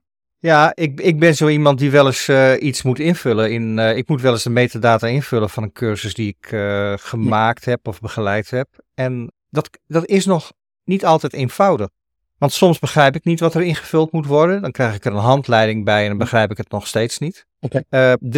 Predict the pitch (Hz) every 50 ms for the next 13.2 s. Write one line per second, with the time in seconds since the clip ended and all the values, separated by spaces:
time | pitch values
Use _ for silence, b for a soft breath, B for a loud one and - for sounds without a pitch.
0 | 131 123 127 151 156 143 123 107 135 123 143 127 - 160 139 - - 147 160 175
1 | 170 - - 143 127 123 117 - - - 147 127 - - - 123 101 - - -
2 | - - - - 160 127 127 - - 147 123 123 113 101 131 120 117 110 - -
3 | _ 143 147 135 92 - _ _ _ _ _ _ _ - 135 135 143 135 - 151
4 | 135 120 - 120 120 104 - - 139 123 117 - 117 123 117 113 110 107 101 -
5 | - - 139 139 - - 196 202 - 120 101 110 113 95 107 117 117 123 135 147
6 | 147 156 180 196 185 127 123 151 160 151 139 139 131 135 135 - 135 131 131 120
7 | 135 131 - - b b b _ _ - 170 175 165 123 101 98 - 131 117 -
8 | - 147 165 202 208 170 - - 117 - 135 127 113 - - 139 139 147 - -
9 | 165 160 160 190 240 - _ _ _ _ _ _ - 143 147 - - - 185 156
10 | 131 131 156 156 147 143 117 110 147 185 - 208 196 180 160 160 160 156 147 127
11 | 131 131 127 117 107 104 113 117 110 104 - 120 117 120 117 123 127 - 160 147
12 | 139 147 147 151 143 - 160 151 - 156 151 143 - 151 131 - 151 135 143 156
13 | 175 214 269 269